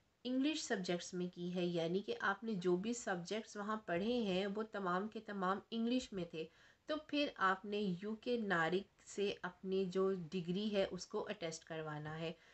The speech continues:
इसकी पूरी वीडियो मेरे चैनल पर मौजूद है कि अगर आप ग्रेजुएट हैं या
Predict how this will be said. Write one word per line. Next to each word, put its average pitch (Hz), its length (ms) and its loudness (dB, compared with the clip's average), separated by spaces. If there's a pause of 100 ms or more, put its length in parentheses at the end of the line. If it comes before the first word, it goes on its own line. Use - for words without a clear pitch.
(260)
इसकी 247 260 -4 (200)
पूरी 285 300 6
वीडियो 208 380 4
मेरे 190 240 6
चैनल 180 400 0
पर 185 180 0
मौजूद 170 680 0
है 220 140 0
कि 220 120 -8
अगर 180 260 0
आप 170 220 2
ग्रेजुएट 202 560 -2
हैं 214 100 -4
या 202 140 0